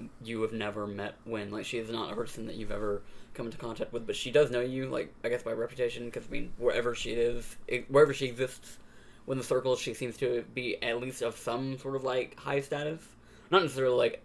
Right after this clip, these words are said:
um, like, the first enchanter or anything, but, like, she seems to be at least, like, well-respected enough to know people as they are coming up,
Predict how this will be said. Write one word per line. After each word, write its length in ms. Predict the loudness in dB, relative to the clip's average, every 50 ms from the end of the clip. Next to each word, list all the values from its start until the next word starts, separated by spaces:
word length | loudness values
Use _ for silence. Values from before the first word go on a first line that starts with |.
| -2
um, 320 | 0 0 2 2 0 -4 -4 -4
like, 100 | -4 -4
the 60 | -2 -4
first 240 | -4 -6 -6 -6
enchanter 380 | -8 -8 -4 -2 -2 0 -2 -2
or 20 | -2
anything, 240 | -4 -4 -6 -4 -2
but, 100 | -2 -2
like, 100 | -2 -2
she 260 | -4 -4 -4 -4 -4
seems 340 | -6 -6 -6 -6 -6 -6 -8
to 180 | -8 -8 -8 -6
be 340 | -6 -6 -4 -4 -6 -8 -10 -16 -20 -20 -20 -20 -20 -20 -20 -20 -20 -20 -20 -20 -6 -2
at 80 | 0 2
least, 140 | 2 2 2
like, 100 | 0 0 2
well-respected 640 | 4 6 8 8 8 8 6 2 0 -2 0 0 0
enough 220 | 0 0 -2 -4 -4
to 120 | -6 -6
know 460 | -4 -4 -2 0 2 2 2 0 -2 -6 -10 -10
people 380 | -8 -8 -2 0 2 4 4 4
as 240 | 4 2 0 0
they 120 | 0 0 0
are 100 | 0 -2
coming 280 | -2 -4 -4 -2 -2
up, 180 | -2 -4 -6 -8